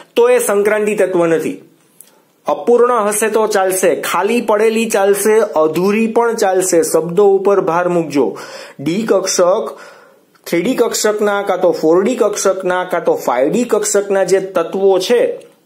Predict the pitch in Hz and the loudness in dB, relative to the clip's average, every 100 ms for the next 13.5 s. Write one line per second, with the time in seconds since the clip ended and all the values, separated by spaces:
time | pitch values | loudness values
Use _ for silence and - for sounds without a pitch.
0 | _ _ _ - _ _ _ _ _ 185 | _ _ _ -20 _ _ _ _ _ -2
1 | 214 170 196 220 - _ - 190 - - | 0 -2 -4 -8 -14 _ -2 -2 0 0
2 | 226 226 247 - - 165 233 262 240 220 | 0 0 -2 -4 -4 0 0 0 0 2
3 | 220 220 202 190 190 196 202 202 - 180 | 0 0 0 0 0 2 2 0 -4 -6
4 | - 269 262 262 226 185 196 190 190 202 | 2 2 4 2 0 0 2 2 2 2
5 | 196 175 175 175 208 208 - 311 294 196 | 0 0 0 0 0 -2 -4 -2 0 0
6 | 160 196 185 - _ _ _ 196 202 226 | 0 -2 -6 -18 _ _ _ -4 -2 -4
7 | 247 247 247 240 247 233 - 190 196 202 | -2 -2 -2 -2 -2 -2 0 0 2 2
8 | 202 160 143 143 160 156 - 143 165 165 | 2 0 0 0 0 0 -2 0 2 2
9 | 180 170 170 175 170 170 180 190 156 139 | 0 0 0 2 2 0 0 0 2 0
10 | 139 131 147 156 - 160 165 160 156 - | 0 -2 0 -2 0 -2 0 -2 -4 -16
11 | - - - - 151 170 185 185 139 165 | -20 -20 -14 -4 -2 2 0 0 0 0
12 | 214 175 156 170 185 185 226 185 165 165 | 2 2 2 0 0 0 2 2 2 0
13 | 156 139 135 143 - | 0 0 0 0 -6